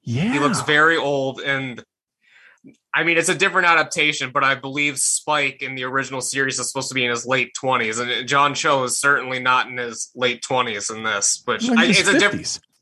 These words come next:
Speaker 2: Yeah.
Speaker 1: Yeah, okay. Well, that, that's interesting. Yeah, you know, I,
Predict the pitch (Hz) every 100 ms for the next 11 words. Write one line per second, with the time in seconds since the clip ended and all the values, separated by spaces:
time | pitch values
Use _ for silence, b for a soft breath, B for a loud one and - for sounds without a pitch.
0 | - 127 98 - - 110 98 160 170 131
1 | - - 127 127 147 160 170 - 113 107
2 | 92 85 101 104 _ - 220 202 170 180
3 | 175 156 139